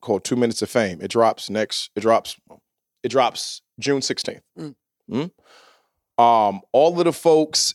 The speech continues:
Speaker 1: in the movie, good cast, whatever.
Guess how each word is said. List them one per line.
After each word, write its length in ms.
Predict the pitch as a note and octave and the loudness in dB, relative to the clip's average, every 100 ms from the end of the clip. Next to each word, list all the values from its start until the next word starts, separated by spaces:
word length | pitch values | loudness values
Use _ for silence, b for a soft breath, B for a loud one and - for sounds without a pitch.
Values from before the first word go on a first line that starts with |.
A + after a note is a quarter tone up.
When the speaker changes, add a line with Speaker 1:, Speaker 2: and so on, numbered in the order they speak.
| - | -2
Speaker 1:
in 140 | C#3+ | 0
the 80 | C3+ | 2
movie, 520 | C3+ E3 E3 A2+ A2+ | 4 4 4 2 0
good 280 | A#2+ E3 F3 | 2 0 0
cast, 640 | - C#3 A#2+ B2 B2+ C#3 A#2 | 2 4 6 4 4 0 -2
whatever. 540 | G#2 - B2+ B2 C3+ | 0 2 2 2 -2